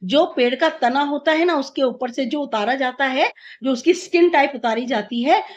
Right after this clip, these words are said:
उससे बहुत सारे प्रस-, अ, कृत्रिम प्रसाधन, सौंदर्य प्रसाधन बनते हैं। कॉस्मेटिक तो आपको पता है ना, क्रीम हुई और ऑयल हुआ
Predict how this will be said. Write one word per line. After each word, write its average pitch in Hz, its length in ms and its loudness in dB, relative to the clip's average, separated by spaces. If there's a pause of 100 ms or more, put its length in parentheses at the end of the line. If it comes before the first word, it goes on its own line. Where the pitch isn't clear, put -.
(140)
उससे 302 320 -2
बहुत 277 480 -2
सारे 240 500 -4 (340)
प्रस-, 240 440 -2
अ, 226 340 0
कृत्रिम 339 460 0 (280)
प्रसाधन, 269 840 0
सौंदर्य 269 520 2
प्रसाधन 262 600 -2
बनते 190 360 0
हैं। 156 180 -10 (340)
कॉस्मेटिक 233 480 0
तो 262 60 2
आपको 254 200 -2
पता 262 220 0
है 269 80 2
ना, 277 120 0
क्रीम 269 380 -2
हुई 254 640 -2 (260)
और 226 340 4 (260)
ऑयल 302 300 4
हुआ 247 680 2